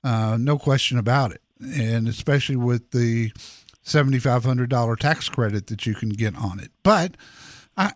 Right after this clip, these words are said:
I have concerns. It's had a, it's had a pretty high number of recalls, which doesn't typically bother me that much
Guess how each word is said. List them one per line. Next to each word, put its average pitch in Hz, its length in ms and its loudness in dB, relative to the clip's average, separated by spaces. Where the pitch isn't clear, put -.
I 208 100 2
have 220 180 2
concerns. 226 840 0
It's 220 220 0
had 190 420 4
a, 160 480 2
it's 180 140 -2
had 202 220 4
a 190 120 2
pretty 214 600 -2
high 185 260 2
number 170 400 2
of 143 120 -2
recalls, 196 840 0
which 143 420 0
doesn't 233 480 0
typically 254 680 0
bother 185 380 2
me 277 200 2
that 247 200 -2
much 247 460 -2